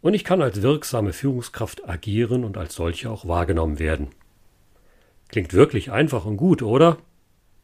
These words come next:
Aber was ist Vertrauen?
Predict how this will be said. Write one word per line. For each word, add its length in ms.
Aber 220
was 120
ist 240
Vertrauen? 680